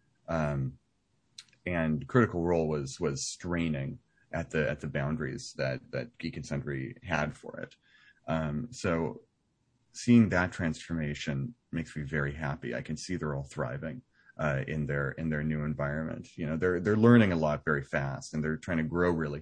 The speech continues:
fast. And, and, uh, sometimes you feel the growing pains, but they,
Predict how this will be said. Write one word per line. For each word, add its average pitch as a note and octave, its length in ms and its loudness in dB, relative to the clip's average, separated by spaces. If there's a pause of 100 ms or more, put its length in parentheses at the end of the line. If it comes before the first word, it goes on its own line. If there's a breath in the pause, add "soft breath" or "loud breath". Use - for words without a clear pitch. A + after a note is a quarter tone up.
fast. A#1+ 420 -8
And, D2+ 140 -6 (460 loud breath)
and, D2+ 520 -2 (120)
uh, - 320 -8
sometimes G#2 440 4
you D#2+ 60 -6
feel D#2+ 180 -4
the E2 80 -4
growing D2+ 340 -2
pains, C#2 460 -8
but C#2 240 -4
they, D#2+ 400 -2